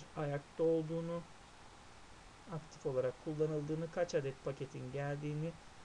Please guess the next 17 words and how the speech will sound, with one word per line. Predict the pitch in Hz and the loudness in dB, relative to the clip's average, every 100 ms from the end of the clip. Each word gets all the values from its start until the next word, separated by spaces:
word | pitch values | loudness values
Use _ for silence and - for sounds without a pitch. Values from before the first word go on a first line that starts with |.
| - - | -16 -6
kaç | 180 165 | 0 2
adet, | 143 135 - - - - - - 160 | 2 0 -8 -16 -16 -16 -16 -6 0
e, | 147 139 | 2 4
ne | 147 156 | 2 2
kadar | 151 143 135 | 4 4 2
byte'ın | 131 131 127 139 127 - 143 | 4 4 4 -2 -4 -6 -4
bu | 151 | 0
interface'de | 147 143 143 127 135 131 131 | 2 2 0 0 0 -2 -4
sonlandırıldığını, | - 151 156 156 156 151 156 147 151 156 160 160 - - - - - | -2 0 2 2 2 2 4 4 2 2 2 -2 -6 -16 -16 -16 -4
herhangi | 160 160 165 156 147 | 0 2 2 2 2
bir | 147 | 2
hata | 151 - 147 131 | 0 0 2 2
olmadığını | 131 160 165 156 143 127 123 127 165 165 - - - - - - - - - | 6 6 8 4 2 0 0 0 -2 -4 -14 -18 -18 -18 -16 -16 -16 -16 0
görüntüleyebilirsiniz. | 190 131 120 139 156 151 135 123 - 147 165 - | 2 2 0 2 4 4 2 0 -2 -4 -4 -6
Enter | 180 175 151 147 | -4 -2 0 -2
tuşuna | 151 - 139 | -4 -4 -2
basarak | 147 147 143 156 | 0 2 2 2